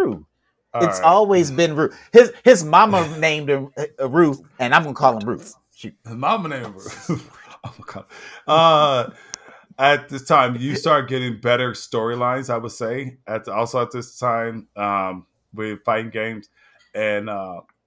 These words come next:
Speaker 2: one of the fighting games I wanna talk about, uh, because Street Fighter was slow, but, uh,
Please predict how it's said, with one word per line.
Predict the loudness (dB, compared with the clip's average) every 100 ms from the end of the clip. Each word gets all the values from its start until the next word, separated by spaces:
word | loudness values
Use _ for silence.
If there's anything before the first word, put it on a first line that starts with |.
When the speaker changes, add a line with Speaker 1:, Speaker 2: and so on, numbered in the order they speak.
| _ _ _
Speaker 2:
one | -8 -6
of | -6
the |
fighting | -8 -8
games | -8 -10 -8
I |
wanna | -10 -10
talk | -10 -12
about, | -8 -6 -6 -8 _ _ _ _ -8
uh, | -6 -6
because | -10 -12 -10 -8
Street | -8 -6
Fighter | -4 -4 -4
was | -6 -8 -10
slow, | -16 -12 -8 -6 -8 -12 _ _ _ _
but, | -6 -4
uh, | -4 -6 -8